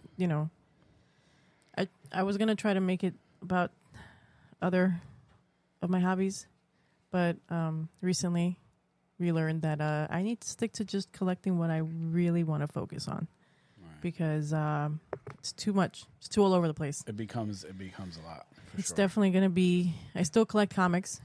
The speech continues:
Speaker 1: don't get me wrong. Um, but it's just, it's gonna be definitely a lot more of the things that I just wanna stick to my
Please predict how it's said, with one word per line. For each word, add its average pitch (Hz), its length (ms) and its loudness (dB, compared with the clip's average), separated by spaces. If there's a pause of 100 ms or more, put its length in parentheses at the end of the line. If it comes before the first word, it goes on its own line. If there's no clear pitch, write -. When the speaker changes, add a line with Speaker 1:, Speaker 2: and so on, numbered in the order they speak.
(200)
Speaker 1:
don't 156 140 -2
get 160 100 0
me 202 60 2
wrong. 190 240 2 (360)
Um, 151 400 0
but 160 340 4 (300)
it's 175 160 -2
just, 180 240 -2
it's 180 180 -4
gonna 180 240 0
be 175 180 0
definitely 170 420 0
a 160 40 0
lot 160 180 0
more 165 300 0
of 156 80 -2
the 156 100 -2
things 165 280 0
that 160 160 0 (100)
I 165 480 0 (320)
just - 320 -4
wanna 160 240 0
stick - 360 -6
to - 120 -2
my 151 360 -2